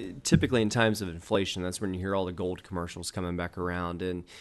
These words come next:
and specifically why we try not to ever specifically single out any particular investment.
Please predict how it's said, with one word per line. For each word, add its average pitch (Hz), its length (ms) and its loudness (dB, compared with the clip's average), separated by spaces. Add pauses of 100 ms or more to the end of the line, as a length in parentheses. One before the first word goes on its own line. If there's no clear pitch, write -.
(160)
and 117 160 -2
specifically 139 580 2
why 101 160 6
we 107 160 4
try 117 320 2
not 104 300 2
to 113 100 2
ever 104 400 4
specifically - 840 0
single 117 420 4
out 101 220 4
any 110 360 -2
particular 104 680 -2
investment. 85 680 0